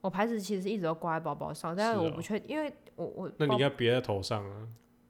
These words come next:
Speaker 1: 我是说，你说额头正中间这样子吗？<laughs> 像挂一挂饰这样。<laughs> 对啊，我不知道，我那时候包包放在腿上啦，但是他可能没有注意到。
Speaker 2: 哦。
Speaker 1: 对，所以我觉得坐在博爱座，感觉有一些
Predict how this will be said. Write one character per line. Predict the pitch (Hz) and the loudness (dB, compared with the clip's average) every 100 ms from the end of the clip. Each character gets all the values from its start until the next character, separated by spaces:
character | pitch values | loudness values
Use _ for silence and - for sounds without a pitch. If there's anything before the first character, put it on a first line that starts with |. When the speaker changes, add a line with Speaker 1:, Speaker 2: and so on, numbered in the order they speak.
| 180 | -4
Speaker 1:
我 | 190 | -2
是 | 208 | -2
说， | 240 226 - - | -4 6 6 6
你 | 226 | 4
说 | 262 302 - | 6 6 6
额 | 175 | 6
头 | 196 - 156 170 | 6 6 6 8
正 | - 185 | 4 4
中 | 170 180 | 4 2
间 | 170 160 | 0 2
这 | 165 | 2
样 | 160 | 2
子 | |
吗？ | 151 147 - - | 2 2 2 0
<laughs> | - | -2
像 | - 220 | 0 0
挂 | - 185 170 | 2 4 2
一 | |
挂 | 165 190 151 160 | 0 0 2 2
饰 | - - - 180 156 | -2 -4 -4 -4 -4
这 | 143 | -2
样。 | 156 170 110 - - - _ | -2 -2 -4 -6 -18 -20 _
<laughs> | - 339 - - - - - - _ | -2 -2 -4 -20 -20 -20 -20 -20 _
对 | 214 | 0
啊， | 180 160 | 2 2
我 | 151 | 0
不 | 180 | 2
知 | |
道， | 190 | 4
我 | 196 | 4
那 | 285 | 2
时 | |
候 | 262 | 2
包 | 240 | 2
包 | 233 | 2
放 | 233 214 | 2 0
在 | 220 - | 0 -6
腿 | - 185 | -4 -4
上 | - - - | -4 -6 -6
啦， | - - | -10 -6
但 | 202 196 | -4 -2
是 | |
他 | 190 | -2
可 | 185 | -4
能 | 165 | -8
没 | 143 | -8
有 | 147 | -10
注 | - - | -12 -16
意 | - - | -16 -16
到。 | - - | -16 -6
Speaker 2:
哦。 | 110 98 98 98 98 101 101 | -4 -4 -4 -6 -6 -8 -10
Speaker 1:
对， | - - 185 _ | -12 -14 -16 _
所 | - 180 | -8 -4
以 | 165 156 - | -4 -6 -6
我 | 170 | -6
觉 | 175 | -4
得 | 190 | 0
坐 | 226 | 0
在 | |
博 | 214 165 | 0 0
爱 | 165 | 0
座， | 175 170 170 _ _ _ _ _ _ _ | 0 -4 -6 _ _ _ _ _ _ _
感 | - 147 151 | -6 -4 -2
觉 | 165 170 | 0 4
有 | 165 | 4
一 | 202 | 2
些 | 226 214 214 214 | 0 0 0 -2